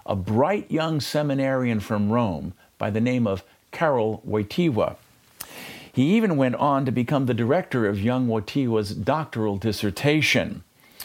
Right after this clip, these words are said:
which I have seen with my own eyes at the Angelicum, which they have there. And you can still see Father Garrigou Lagrange's comments on that thesis.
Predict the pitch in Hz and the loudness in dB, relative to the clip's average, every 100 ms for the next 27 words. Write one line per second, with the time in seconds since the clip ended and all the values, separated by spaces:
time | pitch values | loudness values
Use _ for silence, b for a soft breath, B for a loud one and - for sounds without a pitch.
0 | B - 107 147 135 120 - 156 143 139 | B -2 0 2 2 0 -2 0 0 0
1 | 135 139 151 - 147 135 113 110 110 104 | 0 2 0 -2 -2 0 -2 -2 -2 -2
2 | 104 107 95 92 98 101 120 117 147 117 | 0 0 -2 -4 -6 -2 -2 0 -2 0
3 | 92 90 95 - 135 135 - 123 120 B | -2 -2 -6 -4 -2 -2 0 0 0 B
4 | B B - 120 113 104 113 123 117 120 | B B -2 0 2 0 2 2 2 0
5 | 113 113 113 113 113 98 - - 147 135 | 0 0 0 0 -2 -4 -8 -2 0 2
6 | 95 92 - - B B 139 131 131 127 | 0 -4 -10 -10 B B 0 2 2 -2
7 | - 107 113 110 - - 131 117 - - | -2 0 2 0 -2 0 2 2 -2 -4